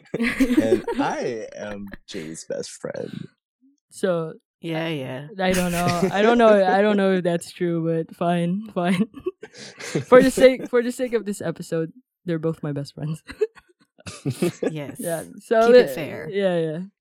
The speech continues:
Speaker 1: Keep
Speaker 2: Uh,
Speaker 1: it fair.
Speaker 2: A little backstory. So we go way back since what?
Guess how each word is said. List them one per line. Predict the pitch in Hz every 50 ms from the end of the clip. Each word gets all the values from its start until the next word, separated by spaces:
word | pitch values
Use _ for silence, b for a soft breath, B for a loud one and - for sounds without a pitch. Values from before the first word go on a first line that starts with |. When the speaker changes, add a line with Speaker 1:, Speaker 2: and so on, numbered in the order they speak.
| _ _
Speaker 1:
Keep | - 139 143 151
Speaker 2:
Uh, | -
Speaker 1:
it | 190 185 180 175
fair. | 101 76 71 90 92 87 90 - - _ _ _ _ _ _ _ _ _ _ _ _ _ _ _ _ _ _ _
Speaker 2:
A | - 185
little | 208 214 202 190
backstory. | 170 170 175 175 175 - - - 180 175 175 175 175 175 180 175 - - _ _ -
So | - - 165 156 151 151 147 143 151 160 - _ _ _ _ _ _ _ _ _ _ _ _ _ _ _ _
we | 190 202
go | 190 208 196
way | 185 180 180 185
back | 170 170 156 156 151 - -
since | - - 170 160 156 156 151 156 - - - - - _ _ _
what? | 165 160 156 151 - -